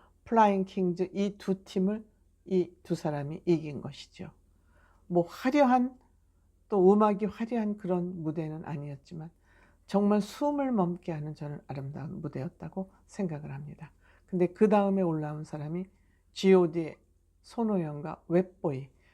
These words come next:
웹보이는 아마 그 비를 맞고 늘 젖어서 그 이름이 웹보이로 붙여진 것 같은데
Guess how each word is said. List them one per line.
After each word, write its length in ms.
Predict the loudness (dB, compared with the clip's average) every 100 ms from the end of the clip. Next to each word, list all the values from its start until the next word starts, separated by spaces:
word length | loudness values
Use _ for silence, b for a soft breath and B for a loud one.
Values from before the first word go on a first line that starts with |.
| _
웹보이는 600 | 0 0 0 -2 0 -2
아마 220 | -2 -6 -8 b b
그 120 | -10 -10
비를 480 | -4 0 4 4
맞고 460 | 4 0 -6 -8 -6
늘 340 | -6 -6 -10 -12
젖어서 680 | -8 -2 -2 -2 -4 -10 b b b
그 360 | -4 -4 -4 -2
이름이 380 | 0 2 0 2
웹보이로 640 | 2 2 0 2 4 2
붙여진 500 | -2 -8 -12 -10 -8
것 180 | -10 -12 -16 _ _
같은데 640 | -14 -14 -12 -10 -8 -10